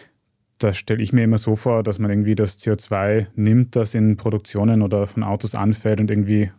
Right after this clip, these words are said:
unter die Erde steckt und dann oben zumacht und dann ist das Ganze erledigt. Und ich nehme an, in Wirklichkeit ist das ein bisschen komplizierter.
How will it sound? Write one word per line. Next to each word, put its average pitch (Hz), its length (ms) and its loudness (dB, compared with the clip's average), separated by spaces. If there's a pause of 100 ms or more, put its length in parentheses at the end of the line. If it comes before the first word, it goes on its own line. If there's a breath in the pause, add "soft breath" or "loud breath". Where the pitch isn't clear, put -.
unter 123 240 2
die 120 160 0
Erde 110 240 -2
steckt 113 340 -4
und 107 140 -2
dann 110 80 0
oben 110 220 2
zumacht 117 480 2
und 107 440 0
dann 104 120 2
ist 95 120 -4
das 107 80 -4
Ganze 101 220 -2
erledigt. 98 360 -2
Und 104 100 2
ich 98 80 0
nehme 104 140 2
an, 101 100 2
in 104 80 4
Wirklichkeit 104 320 -2
ist - 120 -10
das 104 80 0
ein 104 80 4
bisschen 101 220 -2
komplizierter. 104 560 0